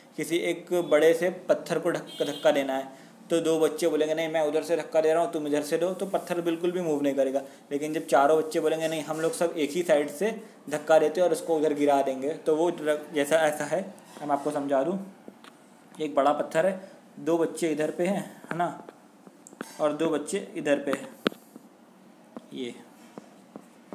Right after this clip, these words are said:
ये दोनों लोग आपस में धक्का देंगे और बीच में ये फोर्स नहीं हिलेगा, अपनी जगह पे रहेगा। लेकिन बाद में क्या होगा, अगर दोनों बच्चों को यहाँ से हटा दिया जाए, ठीक है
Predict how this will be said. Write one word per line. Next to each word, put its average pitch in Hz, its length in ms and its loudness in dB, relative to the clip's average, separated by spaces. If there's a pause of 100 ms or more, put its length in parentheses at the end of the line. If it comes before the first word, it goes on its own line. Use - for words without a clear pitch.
(2000)
ये 156 100 0
दोनों 156 240 0
लोग 165 120 2
आपस 151 300 4
में 165 100 -6
धक्का 151 220 2
देंगे 165 240 0
और 165 180 4
बीच 151 260 0
में 165 80 -4
ये 160 100 0
फोर्स 170 280 0 (160)
नहीं 156 240 2
हिलेगा, 139 280 6
अपनी 151 220 0
जगह 143 220 4
पे 139 160 2
रहेगा। 131 240 0 (400)
लेकिन 165 240 0
बाद 151 240 8
में 170 120 -2
क्या 170 160 6
होगा, 147 420 6 (160)
अगर 165 220 2
दोनों 156 340 0
बच्चों 147 280 -2
को 147 120 0
यहाँ 143 260 6
से 165 60 0
हटा 143 360 4
दिया 131 220 0
जाए, 131 200 -2
ठीक 156 260 -4
है 139 160 -2